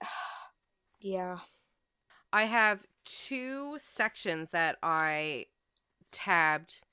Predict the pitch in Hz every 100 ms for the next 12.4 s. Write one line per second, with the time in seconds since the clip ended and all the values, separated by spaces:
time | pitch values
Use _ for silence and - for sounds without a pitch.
0 | _ _ _ 175 156 170 160 170 175 156
1 | 160 143 139 - - _ _ - _ 175
2 | 180 208 214 233 233 - 208 196 214 -
3 | - - _ _ _ 175 175 165 160 160
4 | 160 - _ _ _ 156 151 170 - -
5 | _ _ 165 - - 165 - 147 - 151
6 | - 170 190 151 135 - _ _ 147 151
7 | 143 - 160 143 _ _ _ _ - 208
8 | 226 254 247 214 208 202 - - 233 240
9 | - 226 165 - - - _ - 170 190
10 | 226 196 175 175 170 190 185 180 160 -
11 | - 190 170 165 156 151 - - 160 -
12 | 147 143 139